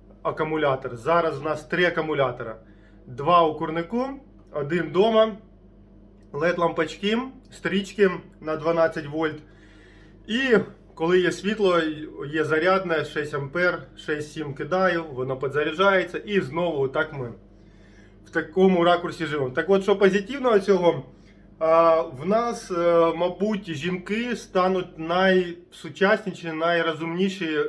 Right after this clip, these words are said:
жінки у світі. Тому що, от, наприклад, Оксанка, яка дуже далека від електрики, вже знає, а, який струм треба подавати, де плюс, де мінус, як під-, під'єднувати це все. Мене дома немає, <laughs> вона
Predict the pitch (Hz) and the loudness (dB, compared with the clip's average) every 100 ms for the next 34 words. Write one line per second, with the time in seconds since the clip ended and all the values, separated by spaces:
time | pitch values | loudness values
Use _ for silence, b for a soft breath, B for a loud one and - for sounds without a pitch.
0 | - 131 151 143 180 170 - 131 127 110 | -4 -12 -12 -8 -6 -6 -8 -12 -10 -10
1 | - b b b b b - 170 196 190 | -12 b b b b b -4 2 2 2
2 | 175 175 180 170 170 180 185 165 156 - | 0 0 0 0 0 0 2 0 0 -6
3 | _ _ _ - 147 139 190 226 247 214 | _ _ _ -14 -10 -4 0 0 2 2
4 | 190 185 175 180 185 170 160 165 160 160 | 4 2 0 0 0 0 0 0 0 -2
5 | 143 147 160 208 226 202 196 165 139 156 | -4 -2 0 0 0 -6 -4 -6 -4 -2
6 | 175 139 156 170 165 156 139 127 - b | -2 -4 -2 2 2 2 -2 -8 -16 b
7 | b b b b b - 143 147 143 143 | b b b b b -6 -2 0 0 0
8 | 175 180 170 - 196 226 214 202 202 202 | 0 0 -2 0 0 2 2 2 2 2
9 | 185 185 190 185 156 139 156 - 175 175 | 2 4 4 2 -2 -4 -4 -2 0 0
10 | 131 147 160 196 233 226 - - 156 156 | 0 -4 0 0 0 0 -2 -8 -4 2
11 | 165 - - 143 - - 151 160 208 214 | 2 2 -14 -14 -14 -10 -8 -2 -2 2
12 | 208 202 202 190 190 185 185 - 185 175 | 2 4 2 -2 0 0 0 2 0 2
13 | 165 175 165 165 165 170 185 226 233 180 | -2 -4 -4 -2 -2 0 2 2 4 2
14 | 170 190 185 185 | 0 2 4 2